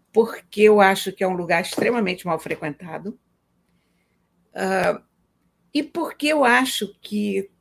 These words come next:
grandes, grandes empresas têm que ter responsabilidade pelo que estão fazendo. Você não pode ser responsável por tudo que é publicado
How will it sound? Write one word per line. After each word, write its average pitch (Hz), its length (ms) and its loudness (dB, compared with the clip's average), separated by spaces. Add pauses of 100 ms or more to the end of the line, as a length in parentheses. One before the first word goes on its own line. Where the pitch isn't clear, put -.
(540)
grandes, 196 1300 2 (1500)
grandes 240 360 6
empresas 233 760 4
têm 294 440 4
que 277 140 -6
ter 254 360 0
responsabilidade 170 1120 -6
pelo 131 240 -16
que - 80 -20
estão 135 160 -16
fazendo. - 360 -20 (720)
Você 262 300 4
não 302 160 0
pode 220 280 2
ser 170 80 -4
responsável 160 640 -4
por 180 160 -10
tudo 190 200 -6
que - 80 -4
é 180 40 -4
publicado 160 680 -4